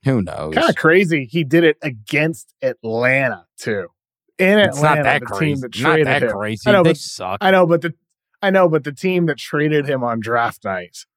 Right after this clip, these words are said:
Speaker 1: Oh,
Speaker 2: the team
Speaker 1: yeah,
Speaker 2: that
Speaker 1: yeah,
Speaker 2: is at
Speaker 1: yeah.
Speaker 2: the crossroads with Murray potentially being on the move, Trey, who could be traded this summer.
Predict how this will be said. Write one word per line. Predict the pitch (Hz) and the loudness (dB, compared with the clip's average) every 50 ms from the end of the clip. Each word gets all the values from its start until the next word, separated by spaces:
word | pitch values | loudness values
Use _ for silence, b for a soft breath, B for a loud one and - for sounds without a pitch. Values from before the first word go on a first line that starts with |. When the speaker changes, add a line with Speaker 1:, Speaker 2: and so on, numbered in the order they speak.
| _ _ _ _ _ _ _ - 180 | _ _ _ _ _ _ _ 0 2
Speaker 1:
Oh, | - - 233 226 202 | 4 4 4 2 2
Speaker 2:
the | 196 | 2
team | 180 180 175 175 170 160 | 2 2 2 4 2 2
Speaker 1:
yeah, | 156 | 2
Speaker 2:
that | 151 139 | 2 2
Speaker 1:
yeah, | 139 | 0
Speaker 2:
is | 135 - | 0 -2
at | 147 143 143 143 | 0 0 0 0
Speaker 1:
yeah. | - | 0
Speaker 2:
the | 139 | -4
crossroads | - - - 143 135 143 135 127 - - 131 120 110 104 104 98 98 98 101 123 | -6 -2 0 2 2 2 2 0 -2 -2 0 0 0 0 -2 -4 -8 -10 -8 -6
with | 123 127 123 120 101 107 | -4 -4 -4 -4 -6 -8
Murray | 127 135 143 147 156 156 156 151 139 131 | -6 0 2 2 4 4 2 2 0 0
potentially | 117 - 120 - - 131 123 110 - 123 117 113 | -4 -8 -10 -8 -6 -8 -6 -6 -8 -8 -8 -8
being | 107 101 120 117 117 117 | -8 -8 -10 -10 -8 -8
on | 113 | -8
the | 113 110 | -6 -6
move, | 110 113 110 110 104 101 - | -6 -6 -6 -6 -8 -12 -16
Trey, | - - - 143 143 143 143 139 127 | -14 -6 -2 2 2 4 4 2 0
who | 120 123 | -4 -8
could | 110 131 117 | -8 -8 -6
be | 113 113 107 | -6 -6 -6
traded | - - 127 117 117 113 107 | -4 -4 -4 -2 -2 -4 -4
this | 110 113 - - | -6 -6 -6 -4
summer. | - 127 131 131 117 104 92 | -2 0 0 0 0 -2 -4